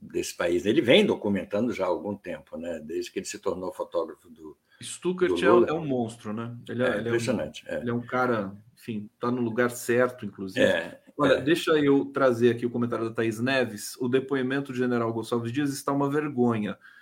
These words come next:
Speaker 2: Parece que estamos em um quartel com recruta zero. Tá aí, né? Eu não tô
Speaker 1: <laughs>
Speaker 2: conseguindo acompanhar nesse momento. A Luciana Barros, eh, G Dias disse que fez tudo sem derramar uma gota de sangue. Isso é verdade. Poderia ter acontecido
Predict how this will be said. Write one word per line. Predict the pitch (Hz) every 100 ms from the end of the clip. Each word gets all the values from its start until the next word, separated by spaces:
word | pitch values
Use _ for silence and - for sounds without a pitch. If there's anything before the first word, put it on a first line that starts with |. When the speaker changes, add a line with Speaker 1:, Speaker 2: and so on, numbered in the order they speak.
| _
Speaker 2:
Parece | - 120 123
que | -
estamos | 120 135 135
em |
um | 139
quartel | 139 139 123 - 127 135
com | 139
recruta | 135 131 - 139 139 143
zero. | 120 107 113 101 98
Tá | - 165
aí, | 233 202 117 127 220
né? | 170 147
Eu | - 127
não | 127
tô | 135 131
Speaker 1:
<laughs> | -
Speaker 2:
conseguindo | 123 - 117 117
acompanhar | 117 123 120 117 113
nesse | 113 117
momento. | 151 170 156 202 - _ - - - -
A | - 139
Luciana | 143 143 151 143 127
Barros, | 123 123 120 107 101 127 123
eh, | 123
G | 117 147
Dias | 131 151 139
disse | 120 143 -
que |
fez | - 139 139
tudo | 180 170
sem | 151 165 156
derramar | 135 127 127
uma | 123 127
gota | 123 120 123
de | 123
sangue. | - 143 165 -
Isso | 214 233 170
é |
verdade. | 135 151 175 165 156 175 208 - _ _ _ _
Poderia | - 170 160 147 143 143
ter | 135 135
acontecido | 127 127 123 123 117 - 123 117 104